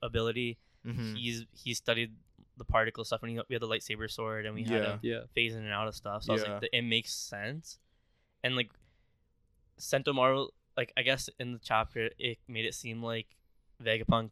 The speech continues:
Speaker 1: did him a solid or saved him or
Speaker 2: Saved him.
Speaker 1: something.
Speaker 3: Something.
Speaker 2: Saved him.
Speaker 3: There's some sort of,
Speaker 1: Something.
Speaker 3: like, relationship
Speaker 1: So
Speaker 3: between them,
Speaker 1: Sentomaru
Speaker 3: right?
Speaker 1: kinda o-,
Speaker 2: Bro, he
Speaker 1: like,
Speaker 2: gave
Speaker 1: owes
Speaker 2: him
Speaker 1: him a
Speaker 2: that.
Speaker 1: little.
Speaker 2: It was bro's, uh, it was what, Zeph and Sanji? That's what it seemed like.
Speaker 1: Kind of, kind of,
Speaker 2: Where
Speaker 1: yeah.
Speaker 2: he was
Speaker 3: Yeah.
Speaker 2: starving, he gave
Speaker 1: That,
Speaker 2: him
Speaker 1: that's the
Speaker 2: food.
Speaker 1: vi-, yeah,
Speaker 3: Yeah,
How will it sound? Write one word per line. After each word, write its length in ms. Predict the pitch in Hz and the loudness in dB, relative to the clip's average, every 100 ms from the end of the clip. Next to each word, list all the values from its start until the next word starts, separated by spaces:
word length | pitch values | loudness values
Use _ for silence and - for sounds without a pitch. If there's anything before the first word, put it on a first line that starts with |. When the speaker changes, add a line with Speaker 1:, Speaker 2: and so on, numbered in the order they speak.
| 113 | -2
Speaker 1:
did 140 | 110 | 0
him 120 | 110 110 | 0 -2
a 100 | 104 | -4
solid 460 | - 101 107 110 | -2 0 2 2
or 60 | 110 | -2
saved 400 | - 104 107 110 | -4 -4 -4 -2
him 200 | 110 107 | -4 -4
or 40 | |
Speaker 2:
Saved 180 | 107 127 | 4 6
him. 40 | 120 | 8
Speaker 1:
something. 280 | 143 139 | 6 6
Speaker 3:
Something. 160 | 143 127 | 6 6
Speaker 2:
Saved 240 | 123 117 | 6 4
him. 60 | 113 | 4
Speaker 3:
There's 120 | 131 | 4
some 140 | 139 139 | 6 8
sort 240 | 143 139 | 8 8
of, 40 | 127 | 6
Speaker 1:
Something. 100 | 123 | 4
Speaker 3:
like, 100 | 110 | 2
relationship 520 | 117 113 113 123 - 120 | -2 -2 -2 -6 0 2
Speaker 1:
So 40 | 127 | 6
Speaker 3:
between 120 | 127 120 | 4 4
them, 100 | 120 | 6
Speaker 1:
Sentomaru 180 | 120 117 | 6 6
Speaker 3:
right? 60 | |
Speaker 1:
kinda 200 | 120 117 | 4 4
o-, 180 | 110 117 | 2 4
Speaker 2:
Bro, 140 | 147 | 6
he 80 | 139 | 6
Speaker 1:
like, 100 | 139 | 4
Speaker 2:
gave 180 | 131 135 | 4 6
Speaker 1:
owes 140 | 143 143 | 6 4
Speaker 2:
him 60 | |
Speaker 1:
him 60 | 143 | 4
a 20 | |
Speaker 2:
that. 40 | 143 | 4
Speaker 1:
little. 160 | 107 110 | 0 4
Speaker 2:
It 60 | |
was 160 | 139 127 | 6 6
bro's, 420 | 127 131 127 123 | 4 6 6 4
uh, 380 | 123 120 113 110 - - | 2 2 -2 -6 -12 -16
it 80 | 120 | -8
was 120 | 117 117 | -4 0
what, 140 | 110 | 0
Zeph 320 | 113 113 117 | 2 2 2
and 80 | 117 | 0
Sanji? 480 | 110 113 110 127 143 - _ - - _ | -6 -6 -6 -8 -12 -14 _ -20 -20 _
That's 160 | 123 120 | -6 -2
what 80 | 110 | -2
it 60 | |
seemed 200 | - 107 | -2 -10
like. 200 | 110 113 - - - | -8 -8 -10 -20 -16
Speaker 1:
Kind 260 | - 123 113 | 2 2 2
of, 140 | 107 | -4
kind 220 | - 110 107 | 0 0 4
of, 40 | |
Speaker 2:
Where 80 | 123 | 4
Speaker 1:
yeah. 60 | 123 | 4
Speaker 2:
he 40 | |
was 120 | 123 120 | 6 8
Speaker 3:
Yeah. 60 | |
Speaker 2:
starving, 500 | 120 123 127 127 127 | 10 10 8 6 0
he 60 | 123 | -2
gave 100 | 117 | 6
Speaker 1:
That, 120 | 147 | 6
Speaker 2:
him 100 | 117 | 8
Speaker 1:
that's 140 | 143 123 | 6 8
the 80 | 120 | 6
Speaker 2:
food. 80 | |
Speaker 1:
vi-, 60 | 123 | 8
yeah, 160 | 127 123 | 10 8
Speaker 3:
Yeah, 120 | 123 | 8